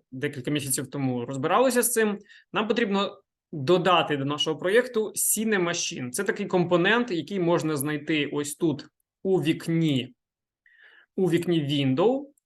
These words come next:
Ось дивіться, Window. Тут у нас є Package Manager.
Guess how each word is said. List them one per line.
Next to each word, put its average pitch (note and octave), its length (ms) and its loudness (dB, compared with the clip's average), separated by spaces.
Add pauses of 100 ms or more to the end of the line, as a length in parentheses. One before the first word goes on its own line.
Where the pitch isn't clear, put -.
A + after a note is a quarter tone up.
(120)
Ось B2 180 -8
дивіться, B2+ 320 -8
Window. G#3 1200 4 (1040)
Тут D#3+ 220 -4
у C#3+ 40 -4
нас C#3+ 300 -4
є D3 80 0
Package G3 400 2
Manager. A2+ 400 -4